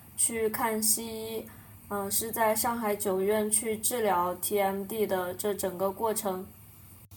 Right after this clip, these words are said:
我是二零二一年夏天发病的，然后到现在已经是两年了。这两年间，大概每半年左右，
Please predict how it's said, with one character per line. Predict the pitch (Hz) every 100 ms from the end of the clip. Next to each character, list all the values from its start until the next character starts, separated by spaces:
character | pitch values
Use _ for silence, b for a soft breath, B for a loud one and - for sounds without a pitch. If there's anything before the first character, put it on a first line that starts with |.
| -
我 | 208 214
是 | 214 262 262
二 | 269 269 269
零 | 233 208 214
二 | 220 247 240
一 | 240 254 285
年 | 285 294 302
夏 | - 220 208
天 | - 202 196 196 - B B
发 | - 208 208
病 | 233 220 196
的， | 180 - - - -
然 | 202 196
后 | 214 226 220 214 208
到 | 202 233 220
现 | 220 240 226
在 | 233 220
已 | 190
经 | - 208
是 | 214 233
两 | 214 180 180
年 | 175 175
了。 | 196 202 - B B B B B B - - -
这 | - 294
两 | 262 214
年 | 202 202 220
间， | 233 240 240 240 - - - -
大 | 269 254
概 | 254 240 208 220
每 | 220 208 185
半 | 190 262 254 233
年 | 196 185 185 208
左 | 208 185
右， | 190 185 180